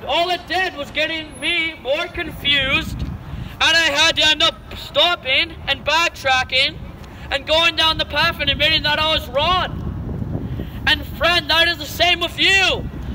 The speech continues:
You may genuinely think that your religion, I don't know, care what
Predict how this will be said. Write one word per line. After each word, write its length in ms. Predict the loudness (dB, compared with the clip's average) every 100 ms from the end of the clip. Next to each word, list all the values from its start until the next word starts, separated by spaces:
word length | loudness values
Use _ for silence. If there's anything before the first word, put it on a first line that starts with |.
| -4
You 140 | -2
may 220 | 2 2
genuinely 840 | 2 -2 0 0 0 2 2 2 -2
think 480 | -2 2 2 2 -2 -10 -14 -14 -12 -2
that 180 | 0 0
your 160 | 0 0
religion, 520 | 0 4 4 4 2
I 140 | 4
don't 180 | 4 2
know, 100 | 0
care 300 | 2 4 4
what 180 | 2